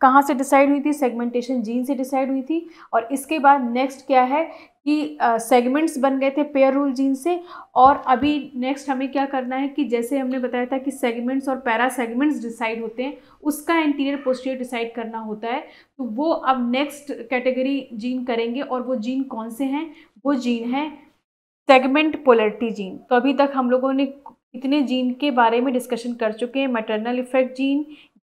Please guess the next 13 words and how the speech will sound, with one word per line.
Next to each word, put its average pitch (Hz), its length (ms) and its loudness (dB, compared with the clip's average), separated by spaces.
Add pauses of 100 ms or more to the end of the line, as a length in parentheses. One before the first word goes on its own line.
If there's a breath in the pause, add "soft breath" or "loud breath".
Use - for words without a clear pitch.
गैप 233 340 6
जीन, 277 440 0
पेयर 226 260 4
रूल 262 240 -2
जीन। 285 380 -2 (260 loud breath)
आज 285 240 10
हम 269 120 2
लोग 262 120 0
बात 226 260 6
करेंगे 254 320 2
सेगमेंट 240 600 0
पोलैरिटी 208 440 0
जीन। 196 280 -8